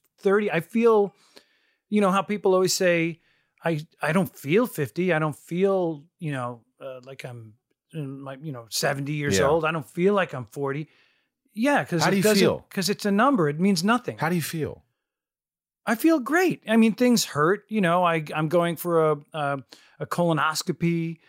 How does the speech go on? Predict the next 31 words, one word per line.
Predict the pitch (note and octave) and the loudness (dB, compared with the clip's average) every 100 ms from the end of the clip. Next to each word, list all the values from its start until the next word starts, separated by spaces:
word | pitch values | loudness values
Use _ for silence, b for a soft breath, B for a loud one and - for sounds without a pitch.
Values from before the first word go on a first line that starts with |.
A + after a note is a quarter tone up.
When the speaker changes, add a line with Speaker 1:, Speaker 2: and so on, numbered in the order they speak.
| A#2 | 0
Speaker 1:
uh, | |
Speaker 2:
Ooh. | D#3 G3+ | 2 4
Speaker 1:
tomorrow. | F#3+ F#3 F3 F3 F3+ | 4 2 2 2 2
I'm | E3+ C#3+ | 2 0
going | C#3+ D#3 D3+ | -2 -4 -6
for | - D3+ C#3 | -4 -2 0
a | C#3 | -2
three | B2 C#3+ D#3+ E3 | -6 -8 -8 -6
D | E3+ E3+ E3 | -8 -10 -8
image | E3 E3+ C#3 | -8 -6 -4
of | C3+ | -2
my | C3+ B2+ | -2 -4
heart, | A2+ C#3+ D3 F#3 _ b b b - | -4 -2 -2 -4 _ b b b -8
uh, | C3+ | -6
because | C3+ C#3+ | -4 -6
I | C3+ | -6
have | C3+ | -8
high | A2 C#3+ | -6 -6
cholesterol | C#3+ D3+ D3+ C#3+ D#3+ D#3 D3+ | -6 -6 -6 -6 -8 -6 -6
on | C#3+ C3 A#2+ b b b _ | -6 -8 -10 b b b _
Thursday. | - E3 F3 D#3+ G3 F#3+ G#3+ A3 _ _ _ _ | 0 2 2 2 0 0 -4 -8 _ _ _ _
Um, | D#3 D#3 D3+ D3 C#3+ C#3+ C#3 C#3 _ _ _ _ _ | -6 -4 -4 -4 -6 -8 -10 -14 _ _ _ _ _
but, | F#3 F3 F#3 | 0 0 0
like, | F3+ E3+ | 0 0
I | E3 E3 | -2 -2
exercise | D3 D3+ G3 E3 F#3 F#3 G#3+ A3 | -2 -4 -4 -2 0 0 0 -2
and | D#3 | -2
I | C#3 | -4
try | C3+ D#3+ D3+ | -4 -2 -2
to, | D3+ D3 C#3+ C3+ C#3 | -2 -6 -6 -8 -8
uh, | - C3+ B2+ B2 A#2+ | -6 -6 -4 -6 -10